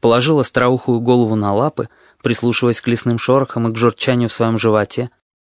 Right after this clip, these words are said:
потом вскочил и понесся по тропе дальше и дальше, потому что не любил подолгу оставаться у воды.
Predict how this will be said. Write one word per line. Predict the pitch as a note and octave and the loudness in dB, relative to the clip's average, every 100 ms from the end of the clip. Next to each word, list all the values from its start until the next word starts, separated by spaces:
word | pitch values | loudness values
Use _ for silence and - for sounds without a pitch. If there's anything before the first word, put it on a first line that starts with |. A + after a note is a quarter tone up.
| _ - | _ -2
потом | A2 F#3 E3 | -2 0 0
вскочил | - G#2 - G3 D#3+ | 2 0 0 0 0
и | |
понесся | - A2+ B2 C#3 - | 2 0 0 0 -2
по | - - | -4 -4
тропе | A2 G2+ A#2+ | -4 -2 -2
дальше | A#2 A#2+ B2 B2 | 2 0 0 -2
и | A#2 | 0
дальше, | A2+ G2 - - _ - - - | 0 -2 -4 -10 _ -20 -20 -8
потому | - A#2 B2 | -2 2 2
что | - B2 | 0 2
не | B2 | 2
любил | A#2+ A2+ D3 | 2 0 -2
подолгу | A#2+ A2 A#2 B2+ | 0 0 0 2
оставаться | A2+ - G#2+ G#2+ - A#2 | 0 -2 -2 -2 -2 -2
у | |
воды. | A2 A2+ A2 | 0 0 -2